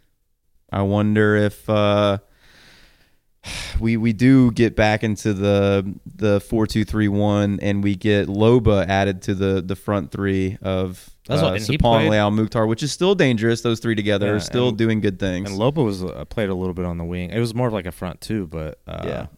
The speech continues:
Speaker 2: I guess with Cadiz today.
Speaker 1: We're just
Speaker 2: But,
Speaker 1: really
Speaker 2: uh,
Speaker 1: relying on, like, two of those three guys to, like,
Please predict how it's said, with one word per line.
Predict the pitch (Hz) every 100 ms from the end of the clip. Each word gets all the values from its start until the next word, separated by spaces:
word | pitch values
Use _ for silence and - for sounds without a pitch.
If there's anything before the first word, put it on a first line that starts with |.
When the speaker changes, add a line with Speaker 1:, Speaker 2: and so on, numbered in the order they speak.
| -
Speaker 2:
I | 90
guess | 80 80 - - _ _ -
with | 85 -
Cadiz | 85 92 -
today. | 87 80 80 80 -
Speaker 1:
We're | 135
just | 165 180
Speaker 2:
But, | 87
Speaker 1:
really | 156 180
Speaker 2:
uh, |
Speaker 1:
relying | 147 120 120 131 135
on, | 123 117 110
like, | 107 101 -
two | - 123 120 117
of | 101
those | 107 110 -
three | 117 110
guys | 101 95 101 104 104
to, | -
like, | 98 92 90